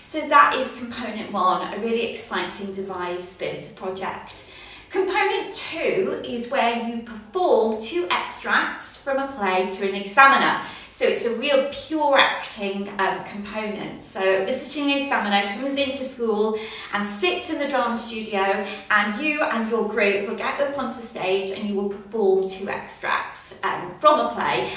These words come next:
And every group in the classroom will probably work from a different play. So we pick something that's really suitable and exciting for you.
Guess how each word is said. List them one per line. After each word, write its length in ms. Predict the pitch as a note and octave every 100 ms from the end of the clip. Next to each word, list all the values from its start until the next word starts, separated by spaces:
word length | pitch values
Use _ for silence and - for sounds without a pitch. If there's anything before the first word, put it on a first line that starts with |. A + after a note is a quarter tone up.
| -
And 220 | - D4 -
every 520 | D#4 E4 F4 E4 D#4+
group 300 | D4 C4+ C4
in 80 | B3
the 80 | A3+
classroom 640 | A3+ G#3+ G3+ G3+ G3+ F#3+
will 160 | G3 G3+
probably 300 | D4+ D#4 B3+
work 420 | A3 A3 F3+ -
from 140 | - G3+
a 40 |
different 300 | A3 G3+ G3
play. 380 | G3+ G3+ - F3+
So 420 | - G3+ F3+ F#3
we 120 | A#3
pick 280 | G#3 - C4+
something 380 | - A#3 A3 A3
that's 260 | G3+ G3+ A3+
really 360 | B3 A#3 A3+
suitable 500 | G#3 A3+ - - F#3
and 100 | F3+
exciting 640 | E3 - - - G3 F#3+
for 80 | G3
you. 460 | F#3+ F#3+ - -